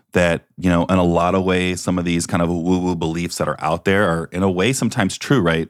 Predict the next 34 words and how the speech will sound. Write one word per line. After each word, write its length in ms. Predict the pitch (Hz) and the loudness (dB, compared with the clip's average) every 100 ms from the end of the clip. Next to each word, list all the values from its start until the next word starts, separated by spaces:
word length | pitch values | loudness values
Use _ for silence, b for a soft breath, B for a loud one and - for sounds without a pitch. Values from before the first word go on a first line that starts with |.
| _ | _
Like, 180 | 85 85 | -8 -6
what 260 | 90 101 | -2 0
is 380 | 117 110 95 - - _ | 2 0 -4 -8 -16 _
paid 280 | 98 101 104 | 0 0 0
for 140 | - | 0
you 220 | 113 113 | 2 4
and 100 | 98 | 0
what 180 | 85 90 | 2 2
is 160 | 92 85 | 2 -2
there 200 | 82 85 | -2 -4
for 160 | 87 110 | 0 0
you 340 | 113 120 127 B B B _ | 2 2 0 B B B _
will 200 | 104 107 | 2 4
remain 340 | 92 92 95 | 4 2 2
there 180 | 87 76 | -2 -4
for 140 | - 57 | -10 -10
you. 280 | 50 - - _ _ _ - | -10 -16 -20 _ _ _ -2
And 120 | 101 | 0
you 60 | |
have 180 | 104 107 | 2 0
to 60 | - | 0
have 160 | - 80 | -2 -4
the 80 | |
confidence 600 | 82 - 90 85 80 69 | -4 -2 -2 0 -4 -4
to 100 | - | -6
attract 380 | 80 - 80 80 | -6 -2 -4 -2
that 80 | 85 | -4
and 100 | 53 | -4
the 40 | - | -6
confidence 580 | - 80 - 76 65 - | -4 -4 -4 -4 -6 -6
to 440 | - 80 80 78 | -4 -2 -4 -6
stand 500 | - - 90 87 87 | -8 0 2 4 2
in 200 | - - | 0 0
it. 180 | 80 - | 0 -4